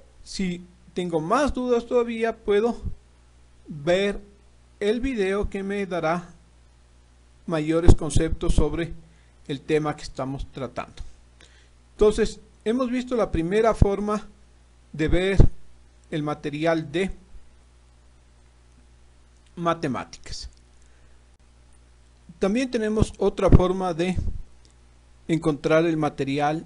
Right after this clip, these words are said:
que estamos buscando. Entonces, nos vamos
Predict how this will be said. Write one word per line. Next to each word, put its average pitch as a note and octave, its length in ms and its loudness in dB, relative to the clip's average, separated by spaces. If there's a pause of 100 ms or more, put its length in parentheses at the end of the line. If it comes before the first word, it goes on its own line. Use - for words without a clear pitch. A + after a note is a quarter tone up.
(140)
que - 60 -2
estamos C#3+ 420 -2
buscando. C4 440 6 (580)
Entonces, E3 440 2 (580)
nos D#3+ 220 -2
vamos G3+ 480 0